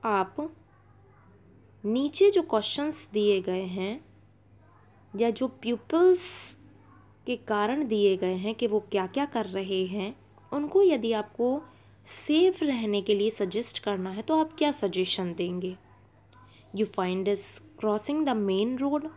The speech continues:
without looking to the right or the left। यदि आपका कोई फ्रेंड रोड क्रॉस कर रहा है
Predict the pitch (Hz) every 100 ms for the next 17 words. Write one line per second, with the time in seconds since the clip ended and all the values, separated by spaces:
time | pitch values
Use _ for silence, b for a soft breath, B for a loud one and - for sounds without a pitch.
0 | - 185 190 185 202 240 262 269 277 277
1 | 269 262 277 285 - _ - 175 185 196
2 | 233 262 247 269 269 269 - - 311 -
3 | _ _ _ - _ _ _ _ _ 190
4 | 208 196 302 311 208 - 202 190 190 185
5 | - 220 185 175 220 - - - 196 269
6 | 311 277 208 196 - 202 180 175 175 175
7 | 175 185 196 240